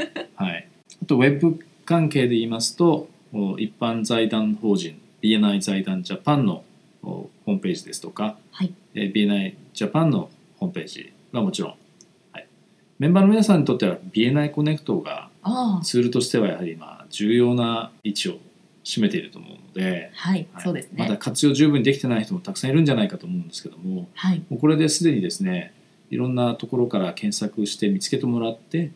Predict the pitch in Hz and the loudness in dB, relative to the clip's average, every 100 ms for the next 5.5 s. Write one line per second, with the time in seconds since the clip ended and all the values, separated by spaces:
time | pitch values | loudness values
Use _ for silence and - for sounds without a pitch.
0 | _ - 123 110 - 90 - 98 98 101 | _ -6 -2 -2 -2 -6 -2 -2 0 -2
1 | 98 104 87 - - - _ - 98 98 | -4 -8 -12 -18 -20 -20 _ -8 -6 -4
2 | 107 87 - - - _ - 190 196 - | -2 -4 -8 -12 -12 _ -8 -2 -2 -2
3 | _ - 127 107 87 - _ - 95 95 | _ -4 -2 -2 -4 -10 _ -12 -10 -10
4 | 90 98 131 156 156 151 156 160 175 165 | -6 -2 2 4 2 2 2 4 4 4
5 | - - 185 185 - | 2 -4 -4 -4 -4